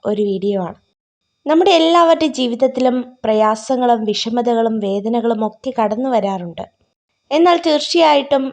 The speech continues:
ഇതിനെയൊക്കെ അതിജീവിക്കാൻ നമുക്ക് സാധിക്കണം. നിങ്ങളുടെ ആഗ്രഹങ്ങൾ എപ്പോഴാണ് സാധിക്കുക? ആഗ്രഹങ്ങളുടെ സാഫലീകരണത്തിലൂടെ നിങ്ങളുടെ ജീവിതത്തിൽ എപ്പോഴാണ് അനുഗ്രഹങ്ങൾ ലഭ്യമാവുക എന്ന് ചിന്തിക്കാത്തതായ ഒരു ദിവസം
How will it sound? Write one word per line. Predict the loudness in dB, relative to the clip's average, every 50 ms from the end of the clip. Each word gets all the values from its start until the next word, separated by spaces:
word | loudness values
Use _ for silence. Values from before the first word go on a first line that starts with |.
| _ _ -6
ഇതിനെയൊക്കെ | -4 -2 0 0 0 -2 -2 -4 -4 0 0
അതിജീവിക്കാൻ | 2 2 0 -2 -6 -8 -6 -6 -6 -4 -2 0 0 0
നമുക്ക് | 0 -2 -2 -4 -4 -6 -6
സാധിക്കണം. | -6 -4 -4 -4 -4 -4 -4 -4 -4 -2 -2 -4 -4 -6 _ _ _ _ _ _ _ _ _ _ _ _ -4
നിങ്ങളുടെ | 0 2 2 2 4 4 4
ആഗ്രഹങ്ങൾ | 4 4 2 -2 -4 -4 -2 -2 0 0 0 2 2
എപ്പോഴാണ് | 2 2 0 2 2 4 4 4 4 2 2 0 -2
സാധിക്കുക? | -2 0 0 0 0 -2 -6 -4 -2 -2 0 0 2 2 0 0 -2 -6 -14 _ _ _ _ _ _ _ _ _ -8
ആഗ്രഹങ്ങളുടെ | -4 -2 0 0 -2 -2 0 0 0 2 0 0 0 0 2 2 0 0
സാഫലീകരണത്തിലൂടെ | 0 0 0 0 0 -2 -4 -8 -6 -4 -2 0 0 0 0 0 -4 -4 -4 -4 -2 0 0 0 0 0 0 -2 -6 -10 _ _ _ _ _ _ -8
നിങ്ങളുടെ | -4 -2 0 0 0 -2 -2
ജീവിതത്തിൽ | -2 -2 -4 -2 0 -2 -2 0 0 0 -2
എപ്പോഴാണ് | -2 -2 0 0 2 2 2 2 2 0 0 -2 -4 -6 -8 -8
അനുഗ്രഹങ്ങൾ | -6 -4 -4 -4 -6 -4 -2 -4 -2 -2 -2 -2 0 0 0
ലഭ്യമാവുക | 0 -2 -4 -6 -6 -4 -2 0 0 0 0 -2 0 0 0 0 0 -2 -6 -12 _ _ _ _ _ _ _ -8
എന്ന് | -4 -2 -2 -2
ചിന്തിക്കാത്തതായ | -4 -4 -4 -4 -4 -4 -4 -2 -2 -2 0 0 2 2 2 2 2 2 0 0
ഒരു | 0 -2 -2 -4
ദിവസം | -2 -2 -2 -2 -2 -4 -6 -8 -8